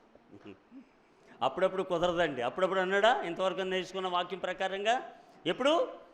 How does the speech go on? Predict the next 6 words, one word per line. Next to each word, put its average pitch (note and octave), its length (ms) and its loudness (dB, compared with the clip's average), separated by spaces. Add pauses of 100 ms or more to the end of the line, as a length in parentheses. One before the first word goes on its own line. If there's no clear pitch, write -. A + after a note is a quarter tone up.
(300)
క్రమముగా, D#4 1040 8 (1500)
నిత్యముగా C#4 1080 10 (1600)
దేవునిలో D3 580 0
మనం C3+ 280 -2
ఉండాలి. G#2+ 420 -6
స్తోత్రం. A2+ 640 -4